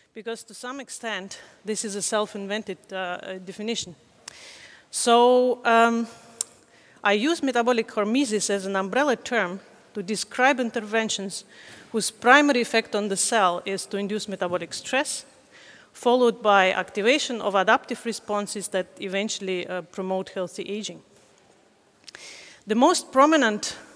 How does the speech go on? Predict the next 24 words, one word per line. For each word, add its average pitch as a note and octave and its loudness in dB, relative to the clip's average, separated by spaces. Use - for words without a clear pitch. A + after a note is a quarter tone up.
examples A3 2
of G3 -6
su-, G3+ 0
such G#3 0
interventions G#3 -2
are G3 0
shown G#3+ -2
already F#3+ 0
on F3+ -6
the F3 -10
slide. A#3+ 0
It's - -2
physical G#3 -2
exercise, A#3+ 0
dietary G3+ -2
restriction, G#3 -6
and G3 -2
dietary G3+ 4
restriction A3+ -4
mimetics, F#3+ -4
such - -6
as F3+ -10
metformin. F#3 -8
<clears throat> - -4